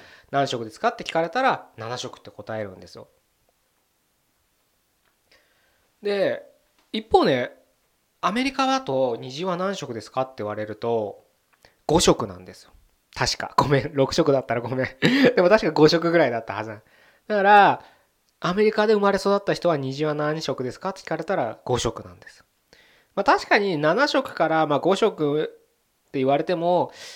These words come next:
「えー、少な、え、七色でしょ。あそことあそこ違う色じゃん」っていうことも言えるし、まあ、確かにそこら辺似たり寄ったりで一緒の一-、一色にしちゃってもいいよね、みたいなことも言えるかもしれない範囲だと思うんですよ。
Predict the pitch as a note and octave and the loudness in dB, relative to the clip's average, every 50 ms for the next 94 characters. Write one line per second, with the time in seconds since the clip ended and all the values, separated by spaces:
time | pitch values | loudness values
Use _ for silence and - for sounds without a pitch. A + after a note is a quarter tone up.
0 | - - - _ _ _ _ _ _ _ _ _ _ _ _ _ _ _ _ _ | -20 -20 -20 _ _ _ _ _ _ _ _ _ _ _ _ _ _ _ _ _
1 | _ _ _ _ _ _ _ _ _ _ _ - C#3+ C#3 D3 D#3 D3+ - - G3+ | _ _ _ _ _ _ _ _ _ _ _ -4 0 2 2 2 0 -2 -4 -2
2 | A#3+ D#4 D#4+ - - E3 G#3 G#3+ - - C#3 E3 F3 C4+ F4+ - F#4+ D#4 - C#3+ | -2 0 -2 -2 0 -2 -2 -2 -4 -6 -2 0 0 0 0 0 -2 -2 0 0
3 | C3+ - C#3 B2+ A#2+ A2+ A2+ C3 C#3+ F#3+ C4 C#4 D#4 D4+ D#4 C#4+ C4+ D4 C#4+ C#4+ | 0 0 0 0 0 -2 0 0 0 0 0 -4 -2 2 2 2 2 2 2 2
4 | C#4 C#4 C#4+ C#4+ - _ _ _ _ _ _ _ _ _ _ _ - - A3+ C#4 | 2 2 2 0 -6 _ _ _ _ _ _ _ _ _ _ _ -2 2 4 6
5 | D4+ E4 D#4 D4 D4+ E4 D#4+ C#4+ C#4 A#3+ G3 C#3+ B2+ A2+ - - C#3+ C#3+ C#3+ B2+ | 6 6 6 4 4 4 4 4 4 2 2 0 -2 -6 -8 -6 -4 -2 -2 -2
6 | A#2 A2+ - - - - _ _ _ _ - G3 A3+ B3 C4+ D4 C#4 C#4+ - _ | -4 -6 -10 -14 -20 -20 _ _ _ _ -8 -8 -6 -4 -4 -4 -6 -6 -8 _
7 | - A3+ A#3 D#4 D#4 C#4+ A#3+ G#3+ A3 A#3 B3 B3+ B3+ B3 - - B3+ C4 A#3 D3+ | -6 -4 -4 -4 -2 -2 -2 -2 -2 -4 -4 -6 -6 -8 -8 -8 -6 -4 -4 -4
8 | - D#3 C#3 - - E3 G#3 - - - - D4 A#3+ F#3 C#3 - C3 - D#3 E3+ | -4 -6 -8 -10 -10 -12 -10 -10 -10 -8 -6 -6 -4 -4 -6 -10 -10 -8 -6 -8
9 | F#3 - A#3+ G#3 E3 D#3 D#3 - G3+ G#3+ A3 B3 C4 D#4 D#4+ - _ - B3+ G3+ | -8 -8 -12 -12 -12 -14 -8 -6 -6 -6 -6 -8 -10 -12 -14 -12 _ -6 -6 -4
10 | E3+ C#3 C3 B2 - - - F3+ F3+ G3+ G#3 G#3 G3+ - - - - _ F3 D#3 | -4 -6 -8 -8 -8 -8 -10 -8 -6 -6 -8 -8 -8 -10 -12 -14 -12 _ -8 -8
11 | - - G#3+ G#3+ G#3+ C#4+ C#4+ A#3 - - F3+ E3 E3+ - F#3+ E3 D#3+ F3 G3 F#3+ | -6 -2 -4 -4 -4 -4 -8 -8 -6 -6 -6 -6 -6 -6 -8 -6 -6 -6 -4 -4
12 | E3 D#3 D#3+ D#3+ D#3 D3+ - G#3+ G#3+ A3+ B3+ A#3+ - A#3 A#3 D4 C#4+ B3 E3 C#3 | -4 -4 -4 -6 -6 -2 -2 -2 -2 0 -2 -2 -2 -2 -2 -2 -4 -4 -2 -2
13 | C#3+ D#3+ E3+ F3+ - E3+ B2 A2+ - - C#3+ D3+ E3 F3+ F#3 F3+ D#3 - - F3+ | -2 -2 -2 -2 -4 -4 -4 -4 -6 -4 -2 -2 -2 -2 -4 -6 -6 -4 -4 -2
14 | G3+ G3 D3 A2+ G#2+ F#2+ - G#2 G#2+ A2 A#2+ B2 A#2 G#2+ F#2+ E2 - - | -2 -2 -2 -4 -6 -6 -6 -8 -8 -6 -6 -6 -6 -8 -10 -14 -14 -20